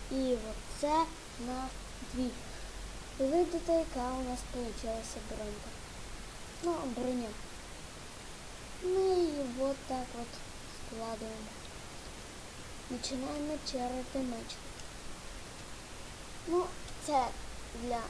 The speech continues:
новичків буде нормально. Добича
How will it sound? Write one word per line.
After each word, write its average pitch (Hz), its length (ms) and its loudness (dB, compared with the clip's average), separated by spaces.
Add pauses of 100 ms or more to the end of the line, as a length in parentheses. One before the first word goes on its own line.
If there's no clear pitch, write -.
(140)
новичків 233 680 0 (100)
буде 233 240 2 (200)
нормально. 233 520 -2 (1160)
Добича 262 680 12